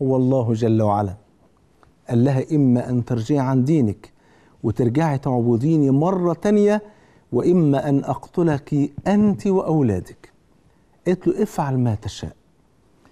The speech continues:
قرر فرعون في لحظة غدر عجيبة إنه ينفذ الجريمة النكراء ديت ويقتل الأم المسكينة ديت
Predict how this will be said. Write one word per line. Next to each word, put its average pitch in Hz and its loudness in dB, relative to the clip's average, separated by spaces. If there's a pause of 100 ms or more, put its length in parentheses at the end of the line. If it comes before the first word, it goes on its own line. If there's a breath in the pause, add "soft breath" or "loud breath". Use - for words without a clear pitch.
(720 loud breath)
قرر 185 0
فرعون 139 -2 (460)
في - -4
لحظة 120 -2
غدر 117 -2
عجيبة 110 0 (800 soft breath)
إنه 131 4
ينفذ 139 -2
الجريمة 135 2
النكراء 127 0
ديت 147 0
ويقتل 147 0
الأم 147 2
المسكينة 135 2
ديت 139 2